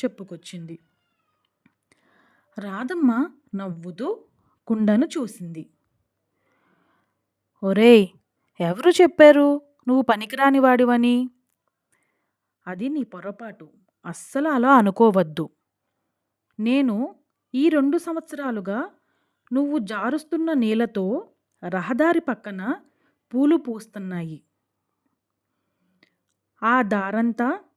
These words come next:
పూలతో నిండిపోయింది. ఆ పూలతో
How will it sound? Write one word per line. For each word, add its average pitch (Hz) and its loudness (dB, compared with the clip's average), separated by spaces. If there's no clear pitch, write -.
పూలతో 262 0
నిండిపోయింది. 208 -4
ఆ 226 0
పూలతో 269 -2